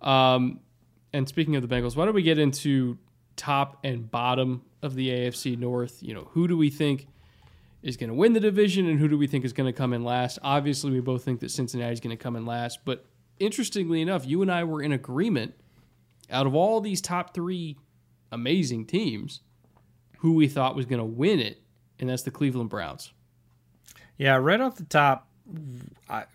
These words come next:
Speaker 2: we should both say it. Any of these four teams could win it. It's least likely we think that Cincinnati will do it because they're the team on the bottom of the division right now with three other very established good teams.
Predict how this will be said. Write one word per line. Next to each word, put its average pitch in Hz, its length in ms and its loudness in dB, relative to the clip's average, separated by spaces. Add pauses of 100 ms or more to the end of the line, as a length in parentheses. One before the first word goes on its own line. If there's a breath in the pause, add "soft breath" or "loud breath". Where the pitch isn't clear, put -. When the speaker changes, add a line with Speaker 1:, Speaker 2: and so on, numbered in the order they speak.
(440)
Speaker 2:
we 139 140 0
should 135 320 -2
both 113 240 -2
say 98 300 -8
it. 92 180 -10 (160)
Any 220 200 6
of 202 60 0
these 156 140 2
four 151 240 0
teams 135 380 -2
could 113 180 -6
win 107 200 -4
it. 85 140 -12 (240)
It's - 300 -10
least 135 440 -2
likely 156 360 2
we 175 160 -2
think 160 240 -2
that - 140 -16
Cincinnati 151 560 -4
will 196 80 -6
do 202 240 -2
it 220 160 -8 (100)
because 101 520 -4 (100)
they're 117 180 -4
the 120 60 -8
team 139 260 -4
on 120 80 -4
the 104 80 -6
bottom 92 320 -6
of 156 60 -4
the 165 80 -8
division 196 420 -4
right 196 180 -4
now 202 400 -6
with 101 240 -6
three 113 320 -4
other 110 220 -2
very 95 400 -2
established 98 580 -6
good 101 220 -4
teams. 113 400 -8